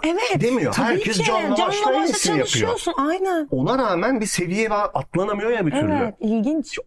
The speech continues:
Speaker 2: orada işte bir total bir durum var. Yani total olarak taleplerimizi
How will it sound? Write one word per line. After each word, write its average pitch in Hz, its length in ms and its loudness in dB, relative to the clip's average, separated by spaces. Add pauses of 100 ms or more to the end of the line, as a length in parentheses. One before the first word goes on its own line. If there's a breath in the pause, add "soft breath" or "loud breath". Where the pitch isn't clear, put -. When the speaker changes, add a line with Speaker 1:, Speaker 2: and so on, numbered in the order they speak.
(160)
Speaker 2:
orada 233 400 2
işte 190 540 0
bir 202 320 -2 (300)
total 202 600 -2
bir - 480 -4
durum 139 300 2
var. 95 160 0
Yani 117 240 0 (120)
total 190 560 -2 (120)
olarak 131 580 0
taleplerimizi 147 960 0